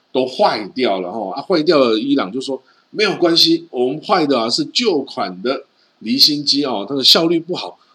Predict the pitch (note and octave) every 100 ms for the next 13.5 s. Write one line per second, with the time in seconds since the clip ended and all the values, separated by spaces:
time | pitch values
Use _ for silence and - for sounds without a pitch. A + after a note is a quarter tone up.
0 | _ G#2 - F3+ C#3 C3 G#2+ - F3 B2
1 | D3+ C#3 D#3 D3 D3+ - - _ _ -
2 | A3+ C3+ - E3 D#3+ - _ _ A#2 D3
3 | D#3 A2 B2 A#2 A2+ A2 G#2 B2+ A#2 C3
4 | D#3 F3+ F#3+ F#3 - _ _ B2+ A#2 -
5 | F3+ E3+ E3 B2 D3 A#2 A2 B2 _ E3
6 | E3 C3+ C#3 A#2 E3 A#2 - _ _ -
7 | C#3 B2+ A2 A2 B2+ A2+ G#2+ A#2 A#2 A2+
8 | G#2+ A#2 G#2+ G#2+ A#2 C3 D3 C#3 A2+ F2+
9 | F#2 F2 E2 G2+ - - - C#3+ D3+ -
10 | E3 A#2+ C3 A#2+ - _ _ _ G2 A2
11 | A2+ G#2+ G#2+ G2+ A2 G#2+ A2 G#2+ G#2 G#2+
12 | G2 F#2+ F#2+ - A#2+ A2 G2+ _ _ -
13 | - _ G#2+ G#2 F#2+